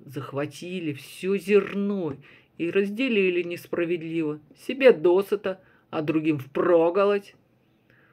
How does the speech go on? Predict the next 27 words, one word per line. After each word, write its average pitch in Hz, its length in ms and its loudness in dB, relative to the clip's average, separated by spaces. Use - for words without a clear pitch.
Фрейд 151 340 0
торопился 151 560 -4
и - 320 -16
сочинял - 580 -10
речь, - 400 -10
которую 156 320 -8
будет 151 260 -8
говорить 123 400 -10
на 117 80 -8
площади. 127 800 -12
На 294 140 -2
берегу, 170 640 -6
около 233 240 -4
домика 196 400 -4
Фрейда 170 380 -4
и 151 60 0
Джерри, 190 400 -2
их 151 80 -8
ждал 185 220 -6
парус 151 460 -12
Микса. - 460 -14
Микс 349 260 -4
отправил 233 520 2
корабль 165 480 -2
после 165 380 -6
своего 147 500 -6
прилёта, 151 720 -8